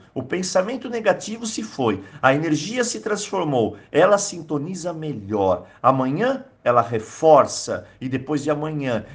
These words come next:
e mais um dia, e outro dia. No final de alguns dias, ela conseguiu transformar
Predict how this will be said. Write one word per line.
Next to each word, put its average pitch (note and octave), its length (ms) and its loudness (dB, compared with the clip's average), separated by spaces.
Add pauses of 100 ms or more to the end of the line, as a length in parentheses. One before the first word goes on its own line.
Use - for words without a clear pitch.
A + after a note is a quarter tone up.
e C#3 80 -6
mais D3 240 2
um E3 140 -8
dia, B2+ 580 -2
e D3+ 140 -2
outro G3+ 280 -4
dia. D3 480 -2 (160)
No E3+ 120 -6
final A3 320 2
de C4+ 80 0
alguns A3+ 260 0
dias, F#3 460 -8 (100)
ela D3+ 160 2
conseguiu F#3+ 500 -6
transformar A3 840 0